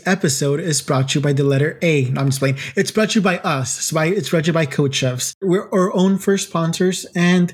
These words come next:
one thing we wanted to do, we wanna start doing is actually mentioning the people that follow us and highlighting them <laughs> because they're highlighting us as well. So,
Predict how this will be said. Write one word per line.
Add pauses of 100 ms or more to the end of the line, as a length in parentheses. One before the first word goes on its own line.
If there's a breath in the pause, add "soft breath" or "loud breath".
one
thing
we
wanted
to
do,
we
wanna
start
doing
is
actually
mentioning
the
people
that
follow
us
and
highlighting
them
<laughs>
because
they're
highlighting
us
as
well.
So,